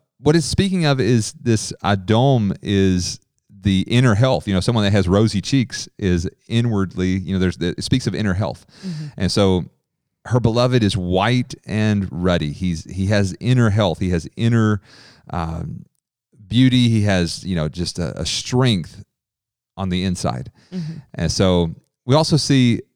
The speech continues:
Speaker 1: that the white, it's, you know, it's speaking of his brilliance, his glory. And so this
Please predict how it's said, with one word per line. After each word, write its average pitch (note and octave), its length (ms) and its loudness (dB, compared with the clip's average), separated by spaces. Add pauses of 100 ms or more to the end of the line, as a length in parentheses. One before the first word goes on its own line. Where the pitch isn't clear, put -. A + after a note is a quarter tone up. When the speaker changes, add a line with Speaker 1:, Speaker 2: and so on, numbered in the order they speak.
(120)
Speaker 1:
that G#2 320 -2
the F#2 140 2
white, G2+ 680 2 (400)
it's, - 400 -4
you A2 120 -4
know, F#2 100 2
it's F#2 160 -4
speaking A2+ 400 0
of F#2+ 280 0 (100)
his F#2+ 220 -2
brilliance, A#2+ 500 2
his F2 160 -2
glory. G#2+ 420 2
And G2+ 80 -2
so G2 140 0
this F2+ 360 -4